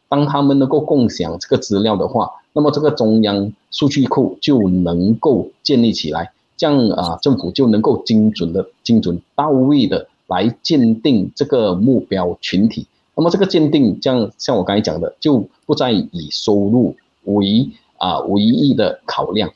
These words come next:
它将会纳入，啊，每一个家庭有多少个家庭成员，有没有残障人士，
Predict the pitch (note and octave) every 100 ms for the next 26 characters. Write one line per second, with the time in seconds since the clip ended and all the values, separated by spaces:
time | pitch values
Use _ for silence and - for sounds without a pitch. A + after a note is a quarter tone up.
0 | _ - A2 A2 A2+ G#2 C3 A2 A#2+ G2
1 | G#2+ G2 - _ _ - F2 F2 F2+ A2
2 | - A2 G2 A2 G2+ F2 - F#2 - A2+
3 | - - _ - G2+ A2 A#2 G#2+ G#2+ G2+
4 | F2 F#2 G#2+ - G2+ C3 A#2 G#2+ A2+